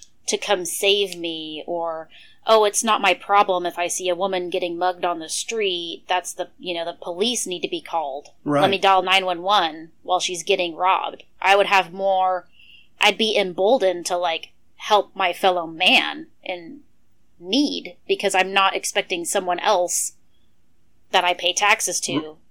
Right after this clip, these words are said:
Speaker 1: to do it, which aren't, which they're not even doing competently
Speaker 2: Yeah,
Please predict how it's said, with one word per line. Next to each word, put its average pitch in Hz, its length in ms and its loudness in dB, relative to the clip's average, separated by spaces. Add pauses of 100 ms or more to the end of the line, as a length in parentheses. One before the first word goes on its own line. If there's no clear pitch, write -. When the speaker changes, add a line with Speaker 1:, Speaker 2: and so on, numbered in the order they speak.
Speaker 1:
to 208 80 2
do 202 260 4
it, - 160 -8 (540)
which 208 200 0
aren't, 208 340 -2
which 226 160 -2
they're 220 100 -2
not 202 180 2
even 190 260 -4
doing 190 320 0
competently 165 880 -4
Speaker 2:
Yeah, 143 300 2